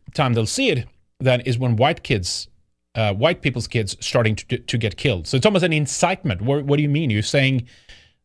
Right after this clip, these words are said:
that should happen because you want this reform so bad? It, it's, it's sickening, right? Defective Goyim with the diamond says, "Cuomo serves his small hat masters wisely." You're talking about, uh, Zucker over there on Z N N?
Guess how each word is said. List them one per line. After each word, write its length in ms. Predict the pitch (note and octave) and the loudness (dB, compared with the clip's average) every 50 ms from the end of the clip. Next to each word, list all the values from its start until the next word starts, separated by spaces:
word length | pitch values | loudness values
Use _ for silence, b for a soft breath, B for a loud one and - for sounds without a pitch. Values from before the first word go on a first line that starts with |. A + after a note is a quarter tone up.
| _ _ _ - | _ _ _ 2
that 220 | A#2 B2 A#2+ A#2+ | 2 4 4 2
should 280 | - - D3+ D#3+ D#3 D3 | 2 0 2 2 2 2
happen 360 | D#3+ D#3+ - - F#3+ F#3 F3+ | 0 -2 -2 -2 -2 -2 -2
because 280 | D3 B2 A#2+ B2+ G#2+ | -2 -2 0 0 0
you 80 | A2+ A#2 | 0 0
want 240 | A2+ C3 C3 C3 - | 0 2 0 0 0
this 160 | C3+ A#2+ G#2+ | 0 0 0
reform 400 | A#2 A2 - - C3+ D3+ E3+ E3+ | -2 -2 -2 0 0 0 0 0
so 180 | - - E3+ D#3+ | 0 0 2 2
bad? 300 | D3 D#3+ E3+ G#3 - - _ _ _ _ _ _ _ - | 2 2 0 0 -4 -8 _ _ _ _ _ _ _ -8
It, 140 | - D3 D3 - | -6 -4 -2 0
it's, 240 | D3 C#3 - - - | 0 0 0 -2 -2
it's 180 | - A2+ - | -2 -2 0
sickening, 340 | - - A#3 - - G#2+ F#2 | 0 0 0 2 0 0 0
right? 160 | F#2+ G#2 C3 - _ _ _ _ _ _ _ _ _ _ _ _ _ _ _ _ - - - | -2 -4 -4 -8 _ _ _ _ _ _ _ _ _ _ _ _ _ _ _ _ -10 -2 0
Defective 400 | B2+ C#3+ - F#3+ E3+ - E3+ B2 | 2 4 4 4 2 2 0 0
Goyim 240 | F3+ F3+ F3+ G3+ | 0 2 2 2
with 80 | G3 E3+ | 0 0
the 60 | D#3+ | 0
diamond 280 | C#3+ E3+ E3 F3 E3+ C3+ | 0 0 0 0 -2 -2
says, 120 | D#3 C3+ - | -2 -2 0
"Cuomo 300 | - D#3+ D#3+ D#3 D#3 - | 0 0 0 0 -2 0
serves 260 | - D#3+ D#3 C3+ - | 0 -2 -2 -2 -2
his 140 | D3+ C3 - | -4 -2 -2
small 260 | - C#3 C#3+ D3 C#3+ | 0 2 2 4 4
hat 220 | D3 D#3 D3 B B B B B B | 2 2 0 B B B B B B
masters 600 | C#3 D#3 D#3+ F3 E3 - - F3+ D#3 D3 C3 - B B B B B B - | 0 2 2 2 0 -2 -4 -2 -2 -2 -4 -6 B B B B B B -4
wisely." 640 | C3 A#2 D3 E3 G3 F#3+ E3+ G3 A#3 C4+ A#3 B B B B B B B B B B | 0 2 4 4 2 2 0 0 0 0 0 B B B B B B B B B B
You're 120 | - C3 A#2+ | -8 -2 0
talking 160 | C3 B2+ B2+ | 0 2 2
about, 200 | B2+ B2 A#2+ - | 2 0 0 2
uh, 200 | C3 B2 A#2+ A#2 | 2 4 4 4
Zucker 640 | A2 A2+ A2+ B2+ E3 E3 - G3 F#3+ F#3+ F#3 - - | 2 2 4 2 2 2 2 2 0 0 0 -2 -4
over 180 | E3 C#3 C3 C#3+ | -6 -4 -2 -2
there 140 | D3+ D3+ D3 | 0 2 2
on 100 | C#3+ C3 | 2 2
Z 220 | A2+ A#2+ C#3 D#3 | 2 2 2 2
N 80 | D#3+ D3 | 2 2
N? 300 | D#3 F3+ F#3+ - - | 2 2 0 -2 -6